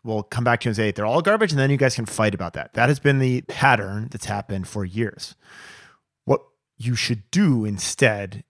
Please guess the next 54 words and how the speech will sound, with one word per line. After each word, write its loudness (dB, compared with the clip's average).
is -2
actually 2
have -6
a -2
process -2
to -4
do -2
an -4
intake 0
qualified -6
lead, -10
which -2
means 4
when 2
Bill, 6
who 0
answers -2
your -4
front -4
desk, -4
answers -4
the -2
phone, -4
a -20
couple 0
things 0
happen. -2
A, 6
we 2
know 4
where 2
that -4
phone -4
call -2
originated -6
from. -12
Was -12
it -14
Google -6
Ads? 4
Was -8
it -12
Google -12
Local? 0
Was -6
it -12
Avvo? 0
Was -8
it -12
whatever 0
it -4
may -4
have -10
been? -12